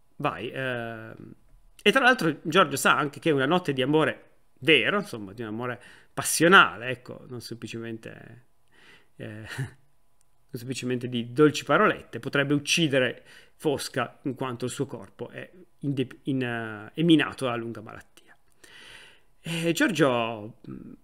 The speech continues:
fa un tentativo di fuga, abbiamo letto l'estratto, in realtà quando sa-, sta per andarsene, ehm, Fosca, lui sale in treno senza dire niente a Fosca, ma Fosca si presenta sul treno stesso. Quindi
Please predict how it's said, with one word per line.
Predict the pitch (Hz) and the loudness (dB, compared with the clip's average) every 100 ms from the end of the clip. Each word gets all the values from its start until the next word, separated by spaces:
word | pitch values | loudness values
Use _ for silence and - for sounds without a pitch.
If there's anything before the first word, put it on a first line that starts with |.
| _ _ | _ _
fa | - 254 | 6 6
un | 185 | 8
tentativo | 147 139 131 | 4 2 -2
di | 135 | -2
fuga, | - 254 143 | -4 0 0
abbiamo | 127 113 | -2 -6
letto | 123 123 | -6 -4
l'estratto, | 123 - - 202 247 - | -6 -2 6 6 6 4
in | 156 | 4
realtà | 143 151 151 220 151 | 6 4 8 8 8
quando | 160 165 160 | 4 4 2
sa-, | - 160 156 | 0 -2 -2
sta | - 165 | 2 2
per | 160 147 | 4 4
andarsene, | 147 147 214 220 214 220 - - - - | 4 6 4 4 -2 -2 -6 -20 -14 -2
ehm, | 143 135 123 120 117 117 117 107 104 104 - _ _ _ _ - - | 2 4 4 2 -2 -4 -6 -6 -8 -12 -16 _ _ _ _ -20 -10
Fosca, | - 196 202 226 240 - - | 0 0 4 4 4 2 -2
lui | 147 131 - | 0 0 -4
sale | - 175 147 | 4 6 6
in | 147 | 4
treno | 165 185 226 277 254 - | 6 8 8 4 -2 -6
senza | 143 127 127 | -4 -4 -4
dire | 127 120 | -4 -2
niente | 131 131 123 113 113 107 107 | 0 0 -2 -4 -6 -8 -10
a | 123 | -10
Fosca, | 151 233 - | -6 -6 -4
ma | 139 | -6
Fosca | 127 190 - | -4 -4 -4
si | - | -4
presenta | 147 170 165 165 131 135 185 - - - - | 2 4 6 4 2 -2 -4 -6 -20 -20 -10
sul | - 185 | 0 0
treno | - 156 156 | 4 4 4
stesso. | 147 - - - - - _ _ _ - - - - | 0 -6 -14 -14 -16 -18 _ _ _ -20 -20 -16 -8
Quindi | 113 127 131 | -4 -4 -4